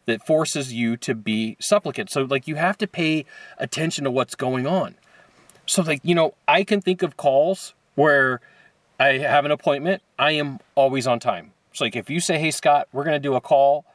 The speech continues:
great. And I say, "Twelve o'clock Pacific time," I'm on that call at twelve o'clock Pacific. If I say eight o'clock in the morning Hawaiian Standard Time, I'm on that call. And if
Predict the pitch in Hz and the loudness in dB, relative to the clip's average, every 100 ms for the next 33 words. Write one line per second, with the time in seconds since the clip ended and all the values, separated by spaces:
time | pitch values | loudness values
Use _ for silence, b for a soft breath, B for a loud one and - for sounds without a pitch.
0 | b b b b _ _ - 117 98 _ | b b b b _ _ -2 -2 -2 _
1 | _ _ - 123 131 - 135 123 - 147 | _ _ -2 0 0 0 -2 -2 0 0
2 | 139 - 160 - 139 165 170 - 180 185 | 0 2 0 0 -8 -6 -6 0 2 2
3 | 180 _ _ - 143 147 139 127 - 131 | 0 _ _ -2 4 4 4 2 2 2
4 | 117 131 110 - 123 - 110 117 98 95 | 2 -2 -4 0 0 0 -10 -10 -10 -8
5 | - 139 156 139 151 156 - 156 160 143 | 0 0 0 -4 -4 0 2 0 -2 -2
6 | 156 151 120 139 156 147 - 160 175 180 | -2 -2 -2 0 0 0 -8 -4 -4 -2
7 | 196 208 202 b b b b - 151 143 | -2 -2 -6 b b b b -4 0 2
8 | 143 127 104 170 - - _ _ _ _ | 2 2 0 0 0 -2 _ _ _ _
9 | _ _ _ _ - 147 147 139 131 127 | _ _ _ _ -6 -2 0 2 0 -4
10 | _ - 147 135 - | _ -4 0 0 -2